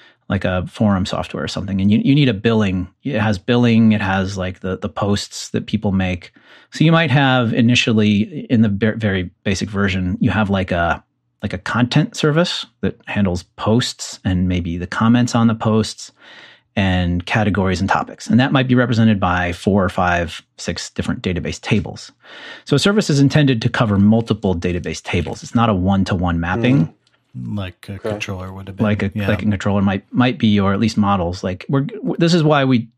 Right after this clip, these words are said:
Speaker 1: say we're not Rails for JavaScript, right? None of this stuff
Speaker 3: Yeah.
Speaker 1: makes sense in, in the Redwood architecture. And so a service is a higher level of abstraction than a database table.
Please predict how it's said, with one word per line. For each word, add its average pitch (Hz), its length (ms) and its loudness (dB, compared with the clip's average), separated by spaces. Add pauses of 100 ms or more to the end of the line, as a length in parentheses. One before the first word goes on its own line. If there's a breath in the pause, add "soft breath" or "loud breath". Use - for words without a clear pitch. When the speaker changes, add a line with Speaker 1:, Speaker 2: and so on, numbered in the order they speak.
(240)
Speaker 1:
say 117 180 0
we're 107 120 2
not 95 300 -2 (400)
Rails 92 460 -4
for 76 220 -10
JavaScript, - 580 -8
right? 85 180 -8
None 143 260 4
of 135 120 0
this 123 140 0
stuff 110 280 -2
Speaker 3:
Yeah. - 80 -12
Speaker 1:
makes 90 280 -4
sense 85 320 -6
in, 78 360 -6
in 95 140 -2
the 90 80 -4
Redwood 87 280 -6
architecture. - 640 -6 (840 loud breath)
And 131 100 2
so 131 120 0
a 123 40 0
service 160 360 0
is 127 100 2
a 123 60 2
higher 139 240 2
level 113 240 0
of 98 100 -4
abstraction 98 580 -6
than 85 140 -6
a 80 60 -8
database 92 420 -4
table. 73 380 -14